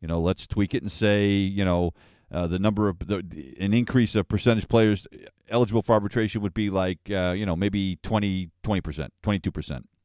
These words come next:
Less than the owners want, I mean, more than the owners wanted,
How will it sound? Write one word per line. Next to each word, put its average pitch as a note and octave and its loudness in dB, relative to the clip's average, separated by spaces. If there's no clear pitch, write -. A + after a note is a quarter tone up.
Less A2 2
than A#2 0
the A#2 4
owners B2+ 4
want, C3+ 2
I G#2 2
mean, G2 4
more B2+ 10
than D3+ 2
the D3 2
owners D3 2
wanted, F3+ 0